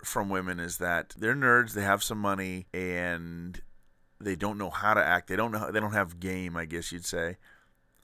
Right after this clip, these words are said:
<laughs> What the kids would say these days. And therefore, they're very, um,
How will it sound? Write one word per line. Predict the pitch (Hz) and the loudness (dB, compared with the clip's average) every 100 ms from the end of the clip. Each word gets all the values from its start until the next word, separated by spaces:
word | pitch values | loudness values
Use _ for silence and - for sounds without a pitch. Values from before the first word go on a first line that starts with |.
| _ | _
<laughs> | - - - - - - - - - - - - | -10 -10 -10 -16 -20 -20 -18 -18 -20 -20 -20 -20
What | - | -16
the | - | -16
kids | - 92 95 | -8 -6 -6
would | 85 | -10
say | - 90 | -6 -4
these | 85 82 | -4 -8
days. | 85 85 - _ _ _ - | -6 -6 -8 _ _ _ -2
And | 104 107 | 0 6
therefore, | 104 104 98 101 101 101 | 6 4 0 4 6 6
they're | 90 90 | 4 2
very, | 85 98 101 92 90 82 - | 4 4 4 2 -2 -4 -6
um, | 78 73 60 53 - | -4 -4 -4 -8 -18